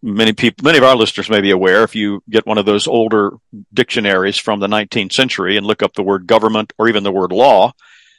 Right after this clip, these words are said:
you get a very different definition. Uh, not radically different, but in terms of what's the first thing mentioned, it's very different than what you'll see in a,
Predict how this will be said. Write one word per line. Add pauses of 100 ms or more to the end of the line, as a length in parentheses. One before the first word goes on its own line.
(180)
you
get
a
very
different
definition. (640)
Uh, (200)
not
radically
different,
but
in
terms
of
what's
the
first
thing
mentioned,
it's
very
different
than
what
you'll
see
in
a,